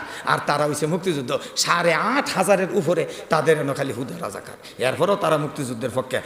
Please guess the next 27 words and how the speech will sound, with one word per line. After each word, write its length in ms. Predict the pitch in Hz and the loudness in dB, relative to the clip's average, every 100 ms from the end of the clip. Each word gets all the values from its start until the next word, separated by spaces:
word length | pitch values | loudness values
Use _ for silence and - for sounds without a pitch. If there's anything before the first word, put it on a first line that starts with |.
| - - | -6 -2
আর 100 | 120 | 0
আমরা 220 | 120 127 | 0 -2
মুক্তিযুদ্ধের 500 | 131 - 113 104 107 | -4 -6 -10 -10 -10
বিপক্ষে। 260 | 107 - - _ | -12 -14 -20 _
বাংলাদেশে 580 | 156 294 349 359 359 370 | 2 4 4 4 4 2
যদি 180 | 370 359 | 4 2
ইসলামিক 360 | 330 339 302 269 | 2 2 2 2
আদালত 320 | 262 349 339 - | 2 2 2 -2
থাকতো, 320 | 269 - 147 - - - - - | -6 -4 -10 -10 -18 -20 -20 -2
আপনার 320 | 165 175 190 | -2 2 0
মসজিদের 420 | 185 180 202 185 175 | 2 2 2 2 2
ইমাম 280 | 175 175 | 4 2
সাহেব, 340 | 147 165 156 156 | 4 2 4 2
মুফতি 300 | 202 202 208 | 0 2 2
সাহেব 280 | 175 131 127 - - - - - - - 98 | 2 2 -2 -8 -16 -18 -20 -20 -20 -18 -2
জজ 280 | 131 127 139 | 0 2 0
হইল 320 | 127 120 120 | 0 -2 -4
নরসিংদীর 640 | 120 120 107 98 - 101 | -4 -6 -8 -12 -14 -8
জজ, 260 | 104 98 98 - - - - 202 254 254 - - - | -4 -4 -4 -8 -12 -16 -18 -14 -12 -12 -14 -18 -4
ইমামের 340 | 160 151 143 | -2 0 0
মর্যাদা 360 | 131 131 135 127 | 0 0 2 0
বাড়ল 220 | 127 120 | 0 -2
হইলে, 220 | 117 107 95 - - | -4 -4 -10 -14 -2
ইসলাম 420 | 190 190 220 240 220 | -2 0 0 0 2
কায়েম 240 | 202 180 | 2 2
না 200 | 165 165 | 0 2
হলে 280 | 156 151 | 2 0